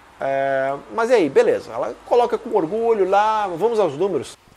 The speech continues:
Um dois três Milhas tem mais de oitenta e oito mil reclamações em cinco anos.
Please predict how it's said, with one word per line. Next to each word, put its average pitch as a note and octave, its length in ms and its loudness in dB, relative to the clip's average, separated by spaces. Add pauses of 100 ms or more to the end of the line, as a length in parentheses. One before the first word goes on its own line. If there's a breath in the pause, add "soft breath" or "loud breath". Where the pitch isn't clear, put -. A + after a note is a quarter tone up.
Um G3+ 140 -6
dois D#3+ 180 2
três C#3 300 -6
Milhas F3 240 -8
tem D#3+ 180 -8
mais C#3+ 240 0
de C#3+ 80 -6
oitenta C#3 540 -4
e C3+ 80 -6
oito F#3+ 340 -6
mil F3+ 240 -8
reclamações C#3+ 840 -6 (180)
em G3 200 -6
cinco G2+ 560 -10
anos. D3 520 -6